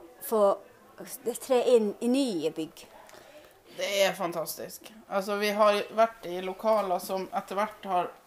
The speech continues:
Speaker 2: hatt alle slags problemer, ikke sant? Og det kan jeg tenke meg at man støter på her også. Det er ikke anpasset til den, eh, tilværelsen vi lever i dag, og det er for oss da, det kom vann inn gjennom veggene og alt mulig hva som ikke skjedde.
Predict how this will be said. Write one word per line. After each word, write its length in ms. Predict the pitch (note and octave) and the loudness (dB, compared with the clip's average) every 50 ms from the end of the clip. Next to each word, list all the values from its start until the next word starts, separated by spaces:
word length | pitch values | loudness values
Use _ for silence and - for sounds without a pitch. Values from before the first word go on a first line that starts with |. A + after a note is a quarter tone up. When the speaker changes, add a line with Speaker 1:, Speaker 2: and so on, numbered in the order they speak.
| - - - - - - - | -20 -20 -20 -20 -20 -8 -6
Speaker 2:
hatt 160 | A3 G#3 - - - | -6 -6 -4 -4 -2
alle 260 | A#3 C4 G#3+ E3 D#3+ | -2 -2 -2 -2 -4
slags 280 | - - E3+ F3 - - | -6 -8 -10 -12 -12 -12
problemer, 560 | - F3+ F3+ F#3+ F#3 F#3+ F3+ F3 D#3 C#3+ D3+ E3 | -12 -12 -8 -4 -2 -2 -2 -2 -4 -6 -8 -10
ikke 120 | F3 F3+ | -12 -12
sant? 280 | F3 - F#3 F3 E3+ - - | -8 -6 -6 -6 -8 -10 -10
Og 60 | F#3+ | -8
det 120 | G3+ G3+ G#3 G3+ E3+ G3 G#3 G#3+ - _ _ - | -6 -4 -4 -4 -6 -8 -10 -12 -18 _ _ -8
kan 160 | G#3+ G3+ G3+ | -8 -6 -6
jeg 120 | G3 G3 | -6 -6
tenke 280 | - A3 A3+ G#3+ - F#3+ | -6 -6 -6 -6 -8 -8
meg 140 | F3 E3+ E3+ | -8 -8 -6
at 60 | - | -6
man 160 | F3+ F3 F3 F3 | -6 -6 -6 -6
støter 380 | - - G3+ F#3+ F#3 F#3 F3+ F#3 | -6 -6 -6 -6 -6 -8 -10 -10
på 120 | F3+ F3 F#3 | -10 -8 -6
her 240 | F#3 F#3 F3+ F3+ F3 | -4 -4 -4 -4 -6
også. 240 | F3+ - - - D#3 | -8 -10 -12 -12 -10
Det 100 | F3+ F3 F3+ F3+ - G3 G3+ | -8 -8 -8 -6 -4 -4 -4
er 100 | F#3+ F#3 - - - - - - - - - _ _ _ A3 | -4 -6 -10 -16 -20 -20 -20 -20 -20 -20 -20 _ _ _ -14
ikke 240 | A3 - - A#3 G3 | -14 -8 -4 -2 0
anpasset 500 | A#3 A#3 A3+ - G3 F#3 F3+ - F3+ F3+ - | 0 0 -2 -4 -6 -6 -6 -8 -10 -8 -8
til 120 | F3+ F3+ | -8 -8
den, 180 | F3+ F3 F3+ F3+ F3+ F3+ F3 F3+ D#3+ D3 C3 - B3+ - - - A#3+ A#3 A3+ - - - - | -6 -8 -8 -8 -8 -10 -10 -10 -12 -12 -14 -14 -14 -14 -14 -16 -16 -16 -18 -20 -20 -18 -16
eh, 160 | G#3 G3+ G3+ G#3+ - | -14 -14 -14 -10 -8
tilværelsen 520 | A3 G#3 G3 G3+ G3+ G3+ F#3+ F#3+ - F#3+ | -8 -2 0 0 0 0 -2 -4 -6 -6
vi 80 | F#3 F#3 | -4 -4
lever 300 | F#3+ F#3 F3+ F3 F3+ F3 | -4 -4 -4 -6 -8 -8
i 40 | |
dag, 280 | F3+ F#3 F#3 F3 E3+ D#3+ | -6 -6 -6 -6 -6 -6
og 100 | E3 E3+ | -8 -8
det 140 | F3+ F#3 F#3 F#3+ | -6 -6 -6 -8
er 80 | - - - - - - - - - - _ _ | -8 -10 -16 -20 -20 -20 -20 -20 -20 -20 _ _
for 160 | - D#3+ F3 | -10 -8 -6
oss 200 | F#3+ - - - - | -6 -6 -8 -10 -8
da, 80 | E3 E3 | -6 -6
det 140 | E3+ F3 F3 | -6 -6 -6
kom 140 | G3+ F#3+ F#3+ | -6 -6 -2
vann 200 | F#3+ F#3+ G3+ F#3+ F#3+ | -2 -2 -2 -2 -4
inn 140 | F#3 F#3 F#3 | -4 -4 -4
gjennom 240 | F3 F3+ F#3 F3+ F3 | -4 -4 -4 -4 -4
veggene 480 | F3 F3 F3 D#3+ E3 D#3+ D#3 D#3 D#3 | -6 -6 -6 -8 -8 -8 -8 -6 -8
og 380 | D#3 D3+ D#3 E3+ F3+ F3+ F#3 - | -8 -8 -10 -10 -12 -14 -14 -8
alt 220 | - G3+ G3+ - - | -8 -8 -8 -8 -8
mulig 300 | G#3 G3+ G#3 G#3 F#3 E3+ - | -6 -6 -4 -4 -6 -6 -8
hva 140 | F#3 F3+ F3+ | -10 -10 -10
som 140 | - F3+ F3 | -10 -10 -12
ikke 160 | F3 - F3+ | -12 -12 -12
skjedde. 320 | - F#3 F#3+ F#3+ F3+ D#3+ | -10 -10 -10 -8 -8 -10